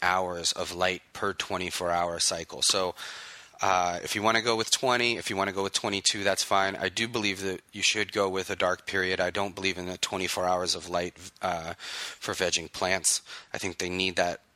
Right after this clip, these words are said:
that at least a couple of hours of rest time. Typically, we go eighteen to twenty, uh, in the past to keep the plant in its vegetative stage. But you gotta get that light on the plant as soon as it's ready, as soon as,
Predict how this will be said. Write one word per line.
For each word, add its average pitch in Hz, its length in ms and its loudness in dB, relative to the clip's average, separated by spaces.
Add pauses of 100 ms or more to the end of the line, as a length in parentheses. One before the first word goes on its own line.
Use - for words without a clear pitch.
(140)
that 95 200 0
at 101 140 -2
least 127 240 2
a - 20 -4
couple 104 320 0
of 95 80 2
hours 92 300 0
of 85 160 -6
rest 90 280 4
time. 90 460 0
Typically, 185 480 0
we 156 140 0
go 151 240 4
eighteen 123 400 0
to 117 100 -4
twenty, 104 680 2 (520)
uh, 98 260 2
in 98 140 -4
the 98 80 -4
past - 600 2 (340)
to 113 100 -4
keep 107 260 -2
the 101 80 -6
plant 98 340 0
in 95 100 -2
its 95 160 -2
vegetative 92 560 0
stage. 87 560 2 (320)
But 82 140 0
you 101 80 0
gotta 127 240 4
get 135 160 2
that 120 200 6
light 113 360 6 (520)
on 117 220 4
the 143 60 -2
plant 120 420 0
as 95 120 2
soon 120 240 0
as 120 180 0
it's - 240 0
ready, 95 520 2
as 92 140 2
soon 98 140 0
as, 101 220 -2